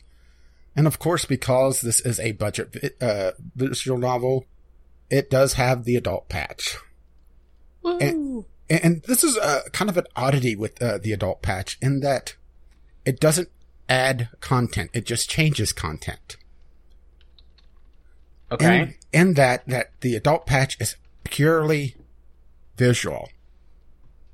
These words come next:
Speaker 2: So it just shows the, it exposes the breasts for our pleasure.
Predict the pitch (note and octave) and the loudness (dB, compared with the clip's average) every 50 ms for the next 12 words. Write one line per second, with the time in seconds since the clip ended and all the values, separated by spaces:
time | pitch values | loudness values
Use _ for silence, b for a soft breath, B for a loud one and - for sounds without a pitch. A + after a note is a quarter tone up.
0 | - - - - _ - _ _ - - - _ - - - C3+ C3 B2+ B2 A#2 | -20 -20 -20 -20 _ -20 _ _ -20 -20 -20 _ -8 -2 0 0 2 2 0 -2
1 | A#2+ B2 A#2+ - - - B2+ A#2+ A#2+ A2+ - - - A#2 A2+ G2+ G2 - - - | -4 -4 -4 -2 0 0 2 2 0 -2 -4 -4 -4 -4 -4 -4 -6 -10 -12 -6
2 | - B2 B2+ B2+ C3 C3 - - - D3+ D3 C#3+ C3 C3 B2 A2 B2 A2 - A2 | -4 -2 -2 -2 -2 -6 -6 2 4 6 6 6 4 0 -2 -2 -2 0 0 0
3 | G#2+ G#2 - - - - - - F#2 F2 F2 - - F#2+ D#2+ - - E2 - | 0 0 -2 -6 -10 -6 -4 -2 -2 -2 -4 -4 -6 -6 -6 -6 -8 -12 -16